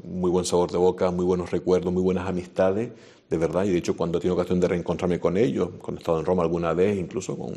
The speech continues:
los que eran mis superiores, una actitud de acogida, de amistad muy, muy, muy hermosa. Eh, pero no, nunca sentí ese deseo de volver a ver a Seiya, que no, no lo sentí eso. Y eso que, repito, no me fui porque yo quise y con muy buenos recuerdos, pero no, no, no tuve,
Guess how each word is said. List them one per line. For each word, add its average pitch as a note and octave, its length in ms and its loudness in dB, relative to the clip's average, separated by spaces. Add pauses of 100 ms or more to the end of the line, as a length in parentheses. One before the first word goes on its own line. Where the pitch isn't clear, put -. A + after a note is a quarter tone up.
los - 100 -10
que - 80 -8
eran E2 140 0
mis D#2 100 -6
superiores, E2+ 460 2 (420)
una F2 200 2
actitud F2+ 360 0
de F2 60 4
acogida, F2 460 2
de E2 80 4
amistad E2+ 340 -4
muy, F#2+ 240 0
muy, F2+ 200 0
muy F2 120 0
hermosa. F#2+ 440 0 (400)
Eh, F2 680 2 (120)
pero F#2 220 4
no, F2 540 0
nunca F2+ 260 -2
sentí F2 320 -2
ese F2 160 0
deseo F2 240 2
de F2 60 4 (100)
volver E2 160 -4
a D#2+ 60 -2
ver D#2 120 -6
a E2+ 40 -8
Seiya, E2+ 300 -8
que D#2+ 140 -6
no, E2 340 -8
no F2 120 -2
lo E2 80 0
sentí E2+ 340 -4
eso. - 260 -8
Y - 100 0
eso F#2+ 180 2
que, F#2+ 60 6
repito, F2 300 4 (300)
no F2 300 2
me F2+ 140 6
fui G#2+ 380 6 (460)
porque - 240 4
yo - 160 6
quise B2+ 400 0 (320)
y G2 80 -2
con E2 380 2
muy F2 160 6
buenos F2 200 2
recuerdos, D#2 460 -2
pero D#2 220 0
no, E2 420 -8
no, E2 100 -8
no D#2+ 200 -4
tuve, D#2+ 120 2